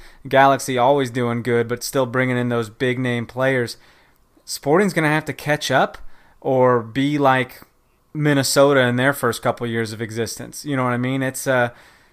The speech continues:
it's tough, man, and I don't know what you do about that. Like, do you sign a big name?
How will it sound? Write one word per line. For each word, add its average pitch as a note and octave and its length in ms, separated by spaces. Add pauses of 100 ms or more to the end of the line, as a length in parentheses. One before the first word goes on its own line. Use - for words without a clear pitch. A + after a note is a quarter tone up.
(460)
it's - 220
tough, F#3 320
man, C3+ 260
and C#3 160
I D#3 80
don't G3+ 120
know G3 40
what F#3+ 280
you E3 60
do D3 320
about A2+ 340
that. A2+ 280
Like, C3 220
do C#3+ 80
you C3+ 100
sign D#3 420
a E3+ 60
big D#3+ 320
name? E3+ 460